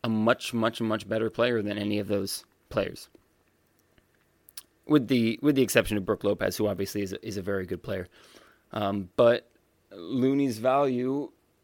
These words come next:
you know, especially if you look at the advanced metrics, which can be a little bit hit and miss, but, uh, his value is up there more with a Brook Lopez than with a Robin Lopez. With all due respect to Robin Lopez, who is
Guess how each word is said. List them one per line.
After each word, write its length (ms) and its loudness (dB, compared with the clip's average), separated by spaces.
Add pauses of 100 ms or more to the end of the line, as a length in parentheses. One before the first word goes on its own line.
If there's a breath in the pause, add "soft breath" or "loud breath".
(520)
you 140 -6
know, 160 0
especially 480 0
if 140 -4
you 80 -2
look 200 0
at 60 -6
the 140 -2
advanced 400 -4
metrics, 560 -4 (580 soft breath)
which 300 -8
can 240 -4
be 80 -2
a 60 0
little 180 -2
bit 160 -6
hit 120 -6
and 140 -6
miss, 240 -6
but, 300 -6 (120)
uh, 180 -6
his 280 -4
value 440 0
is 220 0
up 220 2
there 260 4
more 340 0
with 200 2
a 60 4
Brook 260 -4
Lopez 480 -6
than 240 -6
with 140 -2
a 60 0
Robin 360 -2
Lopez. 380 -12 (680)
With 140 4
all 140 8
due 100 0
respect 400 -2
to 100 -4
Robin 280 0
Lopez, 340 0
who 140 -4
is 180 -6